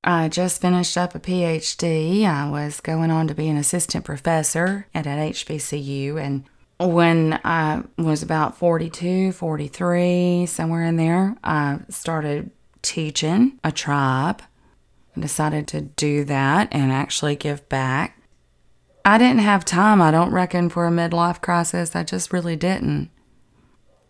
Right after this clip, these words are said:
And I didn't go through menopause until much later than a lot of my friends.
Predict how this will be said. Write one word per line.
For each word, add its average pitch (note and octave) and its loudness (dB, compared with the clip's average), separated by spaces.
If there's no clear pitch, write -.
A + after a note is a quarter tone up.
And C#4 8
I D#4+ 10
didn't A3+ 6
go F#3+ 2
through F#3 2
menopause F3 2
until E3 0
much E3 0
later F3 2
than E3 2
a D#3+ 4
lot D#3+ 4
of D#3 -2
my D#3 2
friends. D#3+ 0